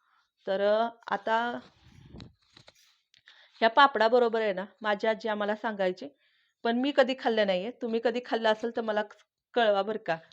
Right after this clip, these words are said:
तर, अ, आमची आजी सांगायची की जे न, ह्याचे उडदाचे पापड किंवा आपले, अ, काय म्हणतात, साबुदाण्याचे पापड, तर याच्यासोबत ना शेंगदाणे आवर्जून खावावेत. तर तुम्ही खाता की नाही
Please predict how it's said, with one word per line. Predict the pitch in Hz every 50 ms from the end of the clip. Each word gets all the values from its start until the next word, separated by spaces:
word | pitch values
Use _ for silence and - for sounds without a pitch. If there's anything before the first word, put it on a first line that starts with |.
| _ _ _ _ _ _ _ _ -
तर, | 214 214
अ, | 214 220 220 214 -
आमची | - 233 226 - 262
आजी | 254 240 233 254 254
सांगायची | 285 262 233 214 202 196 196 - 214 214
की | - 226 226 226 226 226 _ _ _ _ _ _ _ _ 240 202
जे | 208 220 226 233 240 254 - - _ _ -
न, | 202 202
ह्याचे | 196 196 208 254 214 - 233 196 185 185 - - - - - _ -
उडदाचे | 214 226 220 208 240 233 226 240 247
पापड | 247 247 214 202 - - 185 190 185 190 -
किंवा | - 214 202 202 202 208 214 208 _ _ _ _ _ _ _ -
आपले, | - 202 202 - 220 220 226 220 220 220
अ, | 220 220 220 - _ _ _ _ _ _ _ _ _ _ _ -
काय | 202 196 214 220
म्हणतात, | 220 208 202 190 - 185 185 - _ _ _ _ _ _ - -
साबुदाण्याचे | - 254 247 240 247 254 247 240 240 240 240 254
पापड, | 233 240 214 214 202 185 185 190 190 - _ _ _ -
तर | 220 220
याच्यासोबत | 233 247 247 247 247 262 240 240 262 247 226 240 233 -
ना | 220 208 208
शेंगदाणे | 208 - 262 240 226 226 220 214 220
आवर्जून | 226 214 208 196 196 190 185 180 196 196 196 -
खावावेत. | 202 190 185 175 170 180 175 175 _ -
तर | 202 202
तुम्ही | 202 247 226 226 233
खाता | - 247 220 226 226
की | 220 233 214
नाही | 196 202